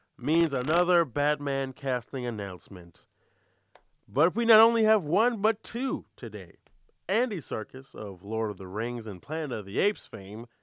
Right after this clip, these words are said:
has been tapped to play Alfred Pennyworth. And, okay, all right, Colin Farrell,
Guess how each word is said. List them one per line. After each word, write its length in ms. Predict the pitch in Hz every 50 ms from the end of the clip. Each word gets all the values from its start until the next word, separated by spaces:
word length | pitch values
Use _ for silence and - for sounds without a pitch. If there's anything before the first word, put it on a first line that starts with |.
| _ _ _ _ _ _
has 220 | 147 147 151 139
been 260 | 135 147 151 143 139 -
tapped 380 | - - 170 175 185 180 - -
to 80 | -
play 320 | - _ - 156 160 165 - -
Alfred 480 | - 160 185 196 185 - 190 185 175 -
Pennyworth. 680 | - 208 220 220 185 143 110 101 98 107 139 160 _ _ _ _ _ _ _ _ _ _ _ _ _ _ _
And, 800 | - - 165 180 196 208 170 113 101 101 104 131 165 196 240 269 302 _ -
okay, 380 | - 104 - 113 101 110 143 165 _ _ _ _ _ -
all 80 | 107 110
right, 260 | 120 139 170 202 - _ _ _ _ _ _ _ _ _ _ _ _ _ _ _ _ _ _ _ _ _ -
Colin 520 | - - 185 214 226 190 131 113 107 107
Farrell, 480 | - - 175 226 285 285 226 120 90